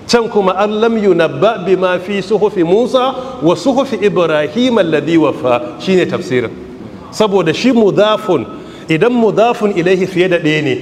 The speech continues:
ambaton mudafun ƙwaya ɗaya na wadatarwa, ba sai an maimaita ba. Mafhum? Tayyib. Don haka sai mu yarda da suhufi Ibrahim, cewa Allah Ta'ala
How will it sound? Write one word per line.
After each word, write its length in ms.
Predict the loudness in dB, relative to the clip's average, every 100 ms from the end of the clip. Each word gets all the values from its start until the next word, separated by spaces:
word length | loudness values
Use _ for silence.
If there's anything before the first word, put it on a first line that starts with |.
| -6 -12 -14 -4
ambaton 420 | -2 0 0 0 0
mudafun 680 | 2 2 2 0 0 -2 0
ƙwaya 340 | 0 0 0
ɗaya 200 | 2 2
na 140 | 2
wadatarwa, 760 | 2 2 0 0 0 2 2 0 -4 -10 -2
ba 160 | -2
sai 160 | 0 0
an 120 | 0
maimaita 560 | 0 0 0 -2 -4 -4
ba. 120 | -4 -8 -18 -18 -16 -18 -10
Mafhum? 840 | -2 -2 0 2 4 2 0 -2 -4 -6 -10 -10 -12 -2
Tayyib. 420 | 0 2 0 0
Don 100 | 0
haka 180 | 2 0
sai 140 | 2 2
mu 100 | 2
yarda 200 | 2 0
da 60 | 0
suhufi 420 | 0 0 0 0
Ibrahim, 560 | 2 2 2 0 -4 -6 -12 -14 -4
cewa 360 | 0 2 0 0
Allah 340 | 0 2 0
Ta'ala 520 | 0 -2 0 2 2